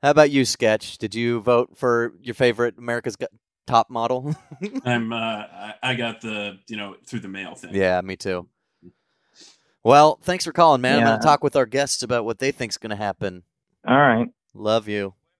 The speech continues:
Speaker 1: Runners-up should get something. Oh, God, why'd I have to organize prizes? I'm too busy making my R P G at the, which will be released at the website gemusetu dot com on Friday. Doesn't everybody wanna play Gemusetu Machu
Speaker 2: Yeah.
Speaker 1: Picchu, The Legend of Mana? Coming soon.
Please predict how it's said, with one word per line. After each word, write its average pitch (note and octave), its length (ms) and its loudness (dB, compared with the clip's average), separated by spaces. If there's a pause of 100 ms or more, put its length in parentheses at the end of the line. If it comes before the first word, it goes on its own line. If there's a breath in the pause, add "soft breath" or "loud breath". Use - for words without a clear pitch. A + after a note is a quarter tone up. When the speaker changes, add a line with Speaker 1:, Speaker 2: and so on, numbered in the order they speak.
(140)
Speaker 1:
Runners-up A#2 600 -4
should A2 200 -12
get A2 180 -2
something. G#2 380 -12
Oh, C3 200 -2
God, A#2 280 -2
why'd D3+ 120 -4
I F3 40 -4
have D#3+ 100 -6
to B2+ 80 -4
organize A#2 420 -4
prizes? A2+ 540 -2
I'm G2 120 -8
too F3 220 -4
busy C3 380 2
making A#2 340 -8
my G#2 220 -4
R A#2+ 180 0
P B2 240 -8
G G#2 440 -6 (720 soft breath)
at - 180 -2
the, B2 100 0
which B2 320 -4
will C3+ 80 -4
be C3+ 160 -2
released C3 500 0
at B2+ 100 -2
the A#2+ 100 -6
website A#2+ 540 0
gemusetu C3+ 600 -2
dot B2 240 2
com B2 300 0
on G2+ 140 -6
Friday. A2 680 -2
Doesn't D#3 220 -6
everybody D#3 360 -2
wanna C#3 240 -2
play C#3+ 240 -6
Gemusetu B2+ 580 -4
Machu A#2+ 300 -4
Speaker 2:
Yeah. C4+ 300 2
Speaker 1:
Picchu, D#3 180 2
The C3 100 2
Legend B2+ 320 -2
of G#2 120 -6
Mana? B2+ 400 0 (480 soft breath)
Coming D3+ 360 2
soon. D#3+ 540 2